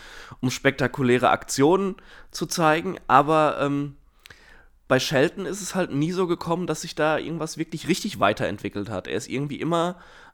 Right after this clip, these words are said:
auf diesem, in diesem Midcard-Sumpf geblieben,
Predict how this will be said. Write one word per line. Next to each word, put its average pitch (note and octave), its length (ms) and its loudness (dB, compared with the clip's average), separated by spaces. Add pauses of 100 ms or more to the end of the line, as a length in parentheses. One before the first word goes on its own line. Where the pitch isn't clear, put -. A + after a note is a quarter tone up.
auf C3 160 -6
diesem, C#3 520 -2 (520)
in C#3+ 100 -2
diesem C#3 260 -2
Midcard-Sumpf - 1400 0
geblieben, D#3 680 -2